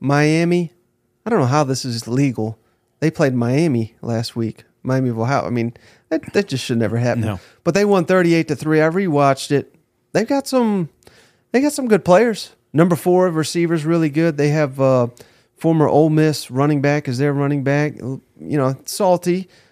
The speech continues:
Speaker 2: Yeah.
Speaker 1: but, uh, quarterback they say is good. I don't know, but a lot on the line for both these teams.
Speaker 2: Yeah.
Speaker 1: Disappointed last year, looking good right out the gate.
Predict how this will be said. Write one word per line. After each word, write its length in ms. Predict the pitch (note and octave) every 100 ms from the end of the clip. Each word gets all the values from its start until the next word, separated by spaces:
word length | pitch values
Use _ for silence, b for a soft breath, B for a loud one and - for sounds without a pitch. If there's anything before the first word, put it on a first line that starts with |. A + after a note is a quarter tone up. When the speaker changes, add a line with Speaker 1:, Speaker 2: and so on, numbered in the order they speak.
| b
Speaker 2:
Yeah. 80 | F2+
Speaker 1:
but, 240 | C#3+ D3+ D#3+
uh, 360 | D3 C#3+ C3+ C#3+
quarterback 560 | - G3 E3+ F3 F3 E3
they 100 | D#3
say 280 | - E3+ D#3
is 140 | C3+
good. 380 | C3+ D3+ D#3 D3
I 140 | D3+
don't 160 | C#3+ C3
know, 280 | C3 B2+ B2
but 320 | C3 C3 - b b b b b _ _
a 40 | -
lot 300 | B2 E3 A3+
on 120 | A3+
the 80 | G3
line 220 | F#3+ G3+
for 120 | -
both 240 | C3 D3+ D#3+
these 200 | A2+ -
teams. 400 | A2+ F2 A2 -
Speaker 2:
Yeah. 200 | F2 F2 -
Speaker 1:
Disappointed 640 | C#3+ E3+ F#3 F3+ F#3 F3+ D3+
last 440 | D#3 D#3+ D#3 -
year, 360 | D#3 D#3 D#3 - _ -
looking 520 | A2 C3 F3+ G#3 F#3+
good 220 | E3 E3+
right 240 | D#3+ D3 D#3
out 180 | D3+ D3
the 100 | C#3
gate. 460 | C3+ C#3 C#3 C#3+